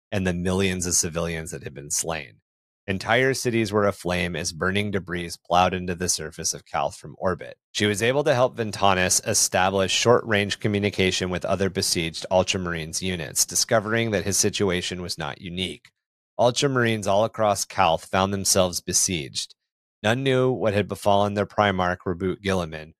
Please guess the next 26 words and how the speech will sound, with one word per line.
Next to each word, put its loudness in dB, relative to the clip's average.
or 2
even 2
whether 2
or 0
not 0
he 0
and 0
his -2
command -4
structure -4
were -4
still -4
alive. 2
Then, 2
as 0
if 0
by 6
some 0
miracle, 2
Ventanus 0
finally 2
managed 0
to -2
contact 0
Reboot -8
Guilliman -6